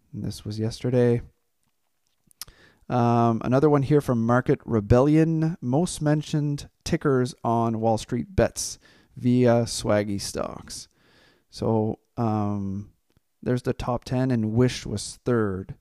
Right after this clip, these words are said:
So a lot of people are talking about Wish. I'm, I've been noticing on Twitter, and that's why I decided to talk about it today.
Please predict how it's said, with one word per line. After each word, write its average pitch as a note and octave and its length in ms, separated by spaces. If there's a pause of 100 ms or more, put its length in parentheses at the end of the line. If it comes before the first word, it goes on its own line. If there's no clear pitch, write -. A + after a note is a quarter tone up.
(720)
So A2 440
a G2+ 100
lot A2 400
of C#3+ 60
people E3 260
are E3 40
talking D#3 300
about D3 200
Wish. C3+ 360
I'm, A2 220
I've B2 320
been A2+ 180
noticing C3 480
on A#2 220
Twitter, D#3+ 340
and C#3+ 120
that's A#2+ 260
why A#2 340
I A2 240
decided A2+ 440
to G#2 80
talk A2 240
about G#2+ 220
it G#2 120
today. B2 340